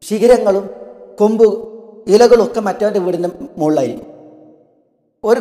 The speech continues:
കാറ്റ് വന്നിട്ടുണ്ടെങ്കിൽ എപ്പോഴും പൊളിഞ്ഞു വീഴാൻ മാത്രം, ഏത് സമയവും അവൻ്റെ മരം പൊട്ടി വീഴുമെന്ന ഭീതിയിലായിരിക്കും ഈ അയൽവാസി. ഒന്ന് ആലോചിച്ച് നോക്കി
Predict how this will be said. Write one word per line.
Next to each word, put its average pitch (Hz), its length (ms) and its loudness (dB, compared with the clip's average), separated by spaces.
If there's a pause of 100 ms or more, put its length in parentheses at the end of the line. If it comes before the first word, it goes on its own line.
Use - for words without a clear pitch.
കാറ്റ് 220 280 0
വന്നിട്ടുണ്ടെങ്കിൽ 226 480 0
എപ്പോഴും 226 320 -2
പൊളിഞ്ഞു 196 340 -4
വീഴാൻ 180 300 -2
മാത്രം, 170 220 -8 (180)
ഏത് 277 180 0 (100)
സമയവും 208 340 -2 (100)
അവൻ്റെ 202 320 -2
മരം 196 220 -2
പൊട്ടി 190 260 -6
വീഴുമെന്ന 180 420 -4
ഭീതിയിലായിരിക്കും 170 500 -4
ഈ 196 100 0
അയൽവാസി. 151 360 -6 (240)
ഒന്ന് 208 160 -4
ആലോചിച്ച് 196 300 -4
നോക്കി 175 140 -10